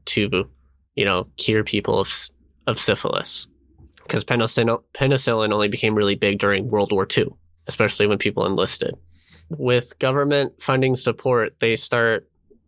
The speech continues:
offering free healthcare to all these people, to, to black men who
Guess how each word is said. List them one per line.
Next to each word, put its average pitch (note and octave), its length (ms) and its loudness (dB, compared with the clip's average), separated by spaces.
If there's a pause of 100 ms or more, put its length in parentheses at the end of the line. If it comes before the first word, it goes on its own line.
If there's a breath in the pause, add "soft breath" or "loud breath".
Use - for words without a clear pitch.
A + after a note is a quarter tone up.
(280)
offering B2+ 460 2
free C#3+ 320 0
healthcare C3 600 -2 (520)
to B2 320 2
all A#2 220 0
these A2+ 160 -2
people, - 540 -4
to, B2+ 320 0
to - 140 -2
black A2+ 320 0
men G#2 300 -2 (220)
who G#2+ 420 2